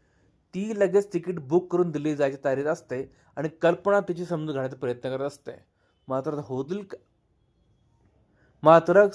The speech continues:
अस्मिता कुणाचंही ऐकत नाही. म्हणजे कल्पना म्हणते, "नाही, नाही, मी आता सचिनला जाऊन भेटणार दिल्लीला,"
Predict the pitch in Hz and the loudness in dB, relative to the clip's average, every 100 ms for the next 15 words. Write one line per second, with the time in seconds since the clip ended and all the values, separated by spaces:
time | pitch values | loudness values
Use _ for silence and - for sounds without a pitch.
0 | - - 165 - 185 180 190 - - 156 | -2 2 2 2 -4 0 0 0 -4 0
1 | 156 156 165 131 123 131 131 127 117 120 | 0 2 0 0 -2 -8 -8 -12 -10 -14
2 | - _ _ 120 135 135 131 147 143 139 | -20 _ _ -10 -6 -4 -2 0 0 -2
3 | 143 139 113 104 - _ _ _ _ 127 | 0 0 0 -6 -14 _ _ _ _ -6
4 | 143 185 196 156 151 165 175 175 156 147 | 0 4 6 6 6 6 6 4 -4 -4
5 | 147 143 143 120 127 127 143 131 123 120 | -2 0 -2 -4 -6 0 0 0 -4 -4
6 | 113 | -6